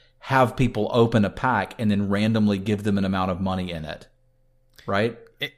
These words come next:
Speaker 2: exactly. And, and I'm not a hundred percent certain on that. It's just pure speculation on my part, but I could, I could absolutely see that, right? Now, of course, that doesn't explain why other games do this,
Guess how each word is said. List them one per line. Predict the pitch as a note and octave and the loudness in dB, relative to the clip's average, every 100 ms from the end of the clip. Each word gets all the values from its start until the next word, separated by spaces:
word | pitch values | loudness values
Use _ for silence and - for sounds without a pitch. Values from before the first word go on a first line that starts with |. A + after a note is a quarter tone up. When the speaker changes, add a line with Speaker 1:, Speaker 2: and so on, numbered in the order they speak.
| _ | _
Speaker 2:
exactly. | A#2 F#2+ G#2 F#2+ - G2 G2+ | -8 -6 -4 -4 -6 -8 -4
And, | B2 | -4
and | C3+ B2+ | -2 -2
I'm | B2 C3 | 0 2
not | C#3 D3 | 0 0
a | C#3+ | -2
hundred | C#3 C3+ | -2 -4
percent | C3 A#2+ G#2 | -6 -6 -8
certain | F3+ B2+ | -8 -6
on | G2 | -6
that. | G2 F#2+ | -6 -8
It's | G2+ - | -8 -10
just | A#2 - | -10 -10
pure | - C3+ | -6 -6
speculation | A2+ - F#2+ G2 G2+ - | -4 -6 -10 -6 -6 -6
on | C3 | -6
my | B2+ | -6
part, | C3 C#3 | -6 -8
but | C3+ | -4
I | F3+ | -6
could, | G#3 B2 - _ - - | -4 -6 -8 _ -12 -8
I | C3+ | -4
could | B2 | -4
absolutely | F#2+ - - G2 G2 G2 | -4 -6 -10 -10 -10 -12
see | - G2+ | -12 -12
that, | - - - | -12 -14 -12
right? | G2 G2+ - - - _ _ - | -8 -8 -10 -20 -20 _ _ -6
Now, | A#2+ | -4
of | A2 | -2
course, | B2+ A2 | -2 -2
that | A2 | 0
doesn't | G#2+ G2+ | 0 -2
explain | G2 - G2 | -6 -6 -6
why | F#2 F2+ | -4 -2
other | F#2+ A2+ | 0 0
games | B2+ C3 B2+ | 0 -2 -2
do | D3 | -2
this, | E3 G#3 - - | -2 -8 -10 -14